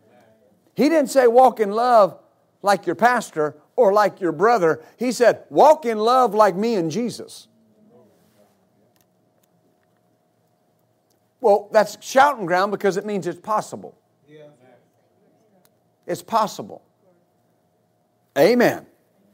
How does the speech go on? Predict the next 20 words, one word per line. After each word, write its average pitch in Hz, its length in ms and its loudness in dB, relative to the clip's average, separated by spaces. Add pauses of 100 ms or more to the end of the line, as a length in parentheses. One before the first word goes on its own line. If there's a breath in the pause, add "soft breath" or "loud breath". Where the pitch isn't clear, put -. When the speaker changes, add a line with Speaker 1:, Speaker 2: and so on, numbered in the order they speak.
(1600)
Speaker 1:
Now, 190 260 4
so 220 180 2
we're 226 180 6
to 202 80 -2
mimic 247 360 0
or 208 120 -4
imitate 220 400 -2
God 214 240 2
and 185 80 -10
walk 190 240 2
in 185 100 -6
love. 214 200 0
When 190 200 -4
we 175 120 -6
walk 233 320 -2
in 202 100 -6
love, 220 220 -2
we're 175 160 -6
imitating 165 680 -6
God. 160 440 -8